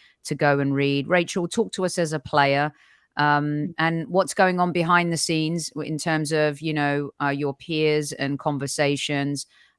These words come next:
Speaker 1: Um, let us know, because our fans really are concerned about it, and it's co-,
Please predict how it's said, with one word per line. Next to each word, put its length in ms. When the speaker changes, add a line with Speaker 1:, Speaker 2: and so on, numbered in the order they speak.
Speaker 1:
Um, 480
let 220
us 160
know, 140
because 320
our 120
fans 480
really 280
are 140
concerned 540
about 320
it, 100
and 120
it's 140
co-, 220